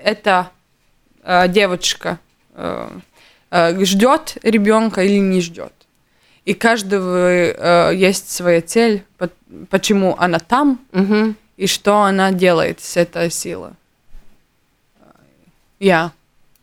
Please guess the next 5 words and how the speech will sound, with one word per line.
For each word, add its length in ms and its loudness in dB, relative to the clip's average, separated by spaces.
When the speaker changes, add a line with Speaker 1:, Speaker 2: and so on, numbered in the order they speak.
Speaker 1:
Как-то 840 0
роль 240 2
женщин 600 0
тоже. 460 -8
Э, 240 -6